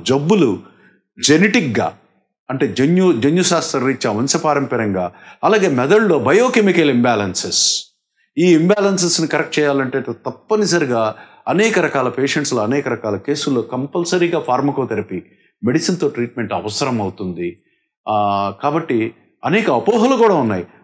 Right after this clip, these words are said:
మానసిక వైద్యుడి దగ్గరికి వెళ్తే మత్తు మందులు ఇచ్చేస్తారు, మన పేష-, మన పిల్లవాళ్ళు మత్తులో ఉంటారు, ఎక్కువ నిద్రపోతారు అనే అనేక అపోహలు ఉన్నాయి. కానీ అది నిజం కాదు.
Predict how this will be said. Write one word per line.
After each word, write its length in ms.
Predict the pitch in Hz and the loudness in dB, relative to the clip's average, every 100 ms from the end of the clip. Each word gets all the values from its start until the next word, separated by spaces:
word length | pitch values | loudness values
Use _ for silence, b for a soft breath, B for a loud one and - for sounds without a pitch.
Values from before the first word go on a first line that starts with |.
| b | b
మానసిక 420 | 160 214 - 202 | 0 2 0 0
వైద్యుడి 280 | 185 165 160 | 0 2 2
దగ్గరికి 320 | 151 143 139 | 2 2 0
వెళ్తే 200 | 143 143 | 0 0
మత్తు 240 | 127 127 151 | -2 -2 -2
మందులు 260 | 143 139 | 0 0
ఇచ్చేస్తారు, 580 | 123 139 127 - 123 120 | -2 -4 -4 -4 -2 -2
మన 160 | 120 117 | -2 -4
పేష-, 260 | 120 120 | -2 -2
మన 200 | 120 117 | 0 -2
పిల్లవాళ్ళు 580 | 113 127 131 131 117 113 B B 117 | -2 -2 0 2 0 -2 B B -4
మత్తులో 340 | 127 170 151 | 0 0 0
ఉంటారు, 340 | 127 120 123 117 | 0 -2 -2 -2
ఎక్కువ 240 | 113 151 | -2 -2
నిద్రపోతారు 600 | 123 143 139 135 135 120 | 0 0 0 0 -2 -2
అనే 160 | 117 110 | 0 0
అనేక 340 | 104 139 123 | 0 -2 -2
అపోహలు 400 | 113 127 113 113 | -2 -4 -2 -2
ఉన్నాయి. 260 | 107 104 104 B B - | 0 -2 -4 B B -6
కానీ 320 | 107 139 135 | -2 0 -2
అది 180 | 107 101 | -2 -4
నిజం 280 | 90 113 | -2 -4
కాదు. 380 | 107 90 87 85 | -4 -6 -6 -8